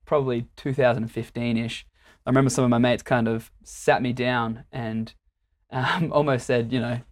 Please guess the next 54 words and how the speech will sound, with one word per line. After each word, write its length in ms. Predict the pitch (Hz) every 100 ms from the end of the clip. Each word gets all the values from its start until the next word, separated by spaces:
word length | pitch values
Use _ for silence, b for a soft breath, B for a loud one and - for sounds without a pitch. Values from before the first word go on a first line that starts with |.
| - - - _ - _ _
"Settle 340 | - - 139 120
down, 280 | 123 127
you're 80 | 123
going 160 | 123 123
a 40 |
bit, 220 | 117 120 - -
bit 180 | 131 -
nuts." 480 | 123 117 - - - _ _ _ -
Um, 260 | 117 104
I 160 | 139 160
didn't 120 | 147
think 100 | 147
there 60 | 131
was 80 |
anything 260 | 123 117 104
wrong 140 | 123 131
with 60 |
me. 60 | 113
I 40 |
thought 160 | 120 113
I 40 |
was 80 | 98
just, 180 | - -
you 60 | 113
know, 160 | 131 135 -
being 220 | 120 117
a 100 | 120 120 _ _ _ _
twenty, 480 | - - 123 117 117 -
twenty-year-old. 500 | 147 139 110 53 131 _ _ _ _ _ _ _ -
And 320 | 156 147 139
just 260 | - 170 139
me 200 | 147 135
being 280 | 131 123 120
me, 180 | 127 123
that, 220 | 123 - -
that 120 | 95
was 100 | 127
kind 140 | 131
of 60 | 117
enough 280 | 117 120 -
for 140 | -
me 100 | 117
to 60 | 117
go, 160 | 120 120
"All 140 | 127
right, 260 | 120 123 -
sh-, 100 | - _ -
shit, 260 | - 123 -
I 60 |
need 60 | 123
to 60 |
look 140 | 123 127
at 40 |
myself." 520 | - 113 117 117 -